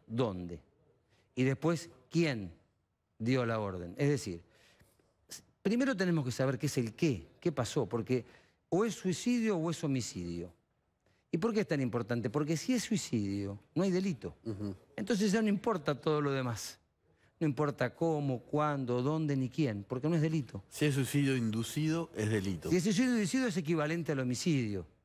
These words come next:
Speaker 2: O sea, alguien que, eh,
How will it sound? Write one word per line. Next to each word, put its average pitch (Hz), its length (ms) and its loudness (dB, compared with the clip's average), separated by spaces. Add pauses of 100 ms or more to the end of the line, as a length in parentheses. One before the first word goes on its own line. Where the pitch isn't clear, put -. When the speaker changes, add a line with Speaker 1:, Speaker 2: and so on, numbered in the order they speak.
(240)
Speaker 2:
O 98 80 -8
sea, 117 220 2
alguien 131 340 0
que, 117 300 -2 (400)
eh, 85 560 -2